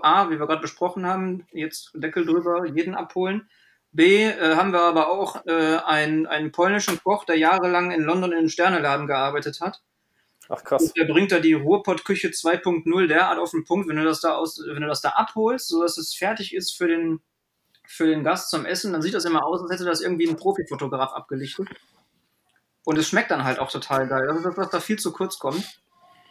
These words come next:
Speaker 1: Ähm, übrigens, ja, Beyond Beer kriegt da ja auch Werbung. Ab nächster Woche gibt's auch einen Lieferdienst, da kannst du dir das bis nach Stiepel vor die Haustür.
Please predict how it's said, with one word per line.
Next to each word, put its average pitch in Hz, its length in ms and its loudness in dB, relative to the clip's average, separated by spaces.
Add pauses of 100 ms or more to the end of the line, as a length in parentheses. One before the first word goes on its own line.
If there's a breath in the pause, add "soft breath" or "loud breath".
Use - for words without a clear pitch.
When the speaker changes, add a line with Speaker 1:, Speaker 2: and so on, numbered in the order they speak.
(640)
Speaker 1:
Ähm, 151 460 0 (420)
übrigens, 214 800 2 (720 loud breath)
ja, 165 300 2 (100)
Beyond 147 280 0
Beer 160 120 4
kriegt 160 200 0
da 147 40 -2
ja 139 140 0
auch 156 160 -4
Werbung. 156 400 0
Ab 156 100 -2
nächster 160 300 -2
Woche 151 180 -2
gibt's 151 180 -8
auch 151 120 -8
einen 139 100 -6
Lieferdienst, 147 480 -8
da - 60 -6
kannst 143 240 -8
du 151 40 -8
dir 139 100 -6
das 135 180 -8
bis 196 160 -4
nach 165 140 0
Stiepel 196 340 -4
vor 165 180 -4
die 151 80 -2
Haustür. 151 460 -4